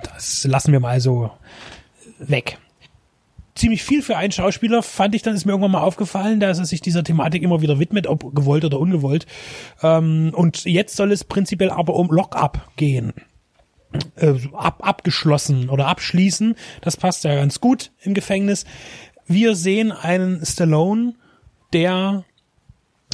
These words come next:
in, in leichten Haftzuständen sich momentan befindet. Das heißt, er ist auf Knasturlaub, also er ist raus aus dem Knast, besucht,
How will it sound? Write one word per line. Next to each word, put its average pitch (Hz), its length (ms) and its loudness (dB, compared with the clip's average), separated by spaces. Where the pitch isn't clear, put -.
in, 165 180 2
in 156 160 2
leichten 156 480 0
Haftzuständen 185 1160 -2
sich - 260 -4
momentan 160 500 2
befindet. 233 640 0
Das 165 140 -4
heißt, 165 240 0
er 156 80 0
ist 156 160 0
auf 147 320 -2
Knasturlaub, 196 840 -6
also 147 160 0
er 135 80 -4
ist 131 120 -2
raus 151 360 0
aus 185 100 2
dem 180 80 -2
Knast, 190 360 -4
besucht, 151 360 0